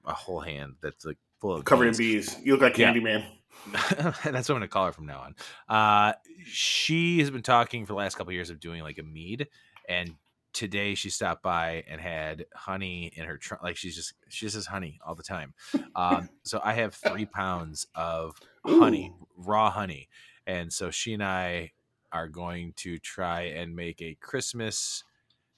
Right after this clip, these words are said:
Speaker 1: type mead, and then she's gonna drop off some honey by next weekend so we can just do, like, a straight up regular mead.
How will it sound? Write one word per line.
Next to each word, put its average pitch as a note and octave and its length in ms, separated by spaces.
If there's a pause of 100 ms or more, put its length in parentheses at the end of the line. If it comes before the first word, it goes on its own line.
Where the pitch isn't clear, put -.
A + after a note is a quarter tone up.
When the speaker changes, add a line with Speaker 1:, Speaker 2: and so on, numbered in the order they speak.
(160)
Speaker 1:
type G2+ 500 (240)
mead, A2 520 (380)
and F#2 260
then F#2 140
she's F#2+ 180
gonna F#2 160
drop F2+ 260
off F#2 180
some F2+ 200
honey F2 560
by E2 180
next E2+ 280
weekend A#2+ 340
so G2 80
we F2 80
can E2+ 80
just E2 160
do, F2+ 120
like, D#2 140
a E2 60
straight E2+ 280
up D#2+ 140
regular F#2+ 280
mead. B2+ 280